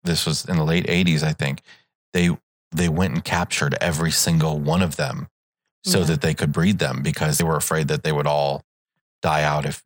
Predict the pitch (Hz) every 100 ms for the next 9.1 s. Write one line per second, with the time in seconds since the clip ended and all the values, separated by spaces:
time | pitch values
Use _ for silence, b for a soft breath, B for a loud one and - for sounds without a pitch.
0 | - 82 76 69 76 69 76 76 - 87
1 | 85 - B _ - 95 92 95 107 90
2 | 90 - - 92 82 87 87 98 76 80
3 | 82 76 80 80 78 76 78 82 82 78
4 | 78 - 80 76 - 76 - 73 90 113
5 | - 76 78 B B B B _ - 92
6 | 87 90 80 73 - 80 80 78 - -
7 | - 80 76 76 - - 78 76 _ _
8 | _ _ 90 76 - 82 92 90 92 -